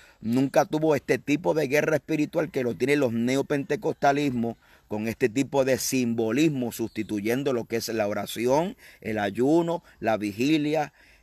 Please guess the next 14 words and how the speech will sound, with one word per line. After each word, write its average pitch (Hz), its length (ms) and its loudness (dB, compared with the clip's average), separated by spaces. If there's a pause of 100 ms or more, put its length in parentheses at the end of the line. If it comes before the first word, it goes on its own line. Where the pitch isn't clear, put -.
(120)
la 113 200 0
santificación, 120 1120 0
la 127 160 6
palabra, 147 640 4
y 117 100 0
es 127 80 2
sustituida 160 720 0
por 127 240 0
banderines, 131 840 2 (320)
por 156 260 6
marcha, 127 720 2 (300)
por 135 200 2
declaraciones 143 920 2
proféticas, 131 760 -2